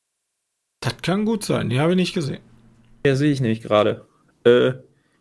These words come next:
Speaker 2: ja, gut, ich kannte sie halt aus American Pie. <laughs> Aber muss, muss ich, um The Watcher muss ich auch noch mal gucken, weil so uninteressant sah der gar nicht aus.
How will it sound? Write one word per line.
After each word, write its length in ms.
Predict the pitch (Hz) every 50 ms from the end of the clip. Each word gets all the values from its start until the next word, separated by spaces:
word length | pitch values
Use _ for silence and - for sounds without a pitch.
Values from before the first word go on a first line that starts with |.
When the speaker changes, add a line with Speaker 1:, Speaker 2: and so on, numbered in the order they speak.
| _ _ _ _ _ _ -
Speaker 2:
ja, 160 | - - - - _
gut, 180 | 120 120 117
ich 120 | 113 113 -
kannte 240 | 151 147 139 135
sie 180 | - 135 127 120
halt 240 | 123 117 117 117 117
aus 420 | 110 110 107 104 107 - - -
American 480 | 110 107 107 104 101 101 104 - 139 131
Pie. 380 | - - - 98 98 107 - -
<laughs> 40 | - - - - - - - 196 - - _ _ _ _ _ _ _ _ _ _ _ _ _ _ _ _ _ _ _ _ _ _ _ _ _ _ _ _ _ _ _ _ _ _ _ _ _ _ _ _ _ _ _ _ _ _ _ _ _ _ _ _ _ _ _ _ _ _ _ _ _ _ _ _ _ _ _ _ _ _ _ _ _ _ _ _ _ _ _ _ _ _ _
Aber 100 | - 135
muss, 180 | 143 160 156 160
muss 160 | 151 165 156
ich, 160 | 160 160 156
um 240 | 156 156 151 - 156
The 120 | 139 151 143
Watcher 260 | 165 165 - 190 180
muss 140 | 170 165 147
ich 60 | 98
auch 100 | 123 143
noch 100 | 147 135
mal 140 | 131 113 113
gucken, 640 | - - 123 - - - - - - - - - 127
weil 380 | 135 135 135 131 120 - -
so 180 | 135 131 135 80
uninteressant 640 | 87 139 151 151 151 - - - - - 147 147 151
sah 140 | - 147 143
der 140 | 143 139 135
gar 140 | 135 - 135
nicht 180 | 131 - -
aus. 520 | - 62 60 60 - - - - - -